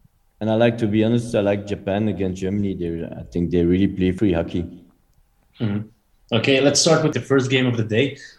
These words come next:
Speaker 2: with the New Zealand, uh, versus debutants, uh, Chile, three one. Was the, the only game this tournament that didn't have a clean sheet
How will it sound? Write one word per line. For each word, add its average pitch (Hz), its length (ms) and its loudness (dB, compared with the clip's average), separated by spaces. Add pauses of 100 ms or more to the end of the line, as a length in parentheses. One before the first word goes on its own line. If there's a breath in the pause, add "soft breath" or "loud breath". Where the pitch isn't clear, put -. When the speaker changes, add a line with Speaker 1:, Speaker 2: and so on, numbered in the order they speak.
(120)
Speaker 2:
with 123 160 6
the 123 100 8
New 123 180 8
Zealand, 139 540 6
uh, 120 140 6
versus 127 380 2
debutants, 143 760 0
uh, 113 160 4
Chile, 143 360 0
three 175 280 2
one. 170 260 2 (340 loud breath)
Was 139 200 0
the, 139 420 4
the 113 460 -2
only 196 300 6
game 165 280 2
this 151 180 -2
tournament 143 540 -4 (120)
that 117 340 0
didn't 135 220 2
have 127 180 0
a 127 40 0
clean 127 280 2
sheet 131 480 0